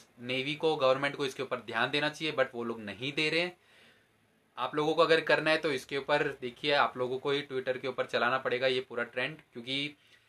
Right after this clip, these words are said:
पता सबको है, but कोई भी इसके ऊपर एक्शन नहीं लेता है। ठीक है कैंडिडेट्स, तो देखिए, इस वीडियो में इतना ही है। आप लोगों से अब जो है मिलते हैं नेक्स्ट वीडियो में, तब तक के लिए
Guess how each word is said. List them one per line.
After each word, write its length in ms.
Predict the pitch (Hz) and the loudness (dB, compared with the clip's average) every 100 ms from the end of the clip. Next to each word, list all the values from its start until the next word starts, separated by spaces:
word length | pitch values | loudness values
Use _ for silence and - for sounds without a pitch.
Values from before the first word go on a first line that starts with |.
| _ _ _ - | _ _ _ -8
पता 220 | 123 156 | 0 2
सबको 420 | 156 143 123 170 | 2 0 2 4
है, 220 | 156 160 | 6 6
but 120 | 151 151 | 4 0
कोई 240 | - 139 | 0 -2
भी 120 | 147 | -2
इसके 200 | 131 - | -4 -6
ऊपर 320 | 139 151 165 165 _ - | -2 0 0 -2 _ -12
एक्शन 300 | 123 - 139 | -10 -6 -4
नहीं 280 | 127 113 123 | -4 -4 -4
लेता 280 | 107 - 95 | -4 -6 -12
है। 100 | - _ - _ - | -14 _ -20 _ 0
ठीक 120 | 151 | 6
है 60 | 170 | 6
कैंडिडेट्स, 360 | 165 180 175 | 6 2 0
तो 80 | 175 | -2
देखिए, 300 | 143 135 170 | 0 0 0
इस 240 | 139 139 143 | 0 -4 -4
वीडियो 240 | 143 147 | 0 0
में 160 | 151 131 | 0 -4
इतना 300 | 131 139 147 | -4 0 0
ही 180 | 151 | 0
है। 280 | 147 165 185 _ _ _ _ - | 0 0 -2 _ _ _ _ -4
आप 180 | 127 156 | 0 2
लोगों 180 | 151 156 | 4 4
से 120 | 165 | 4
अब 100 | 151 | 4
जो 120 | 156 | 6
है 120 | 165 151 | 4 4
मिलते 300 | 131 127 143 | -4 -4 -2
हैं 120 | 131 | -2
नेक्स्ट 300 | 117 131 - | -2 -2 -2
वीडियो 180 | 143 147 | 0 0
में, 140 | 165 | 0
तब 160 | 160 123 | -4 -4
तक 120 | 131 - | -4 -4
के 80 | |
लिए 220 | 135 147 | -4 -4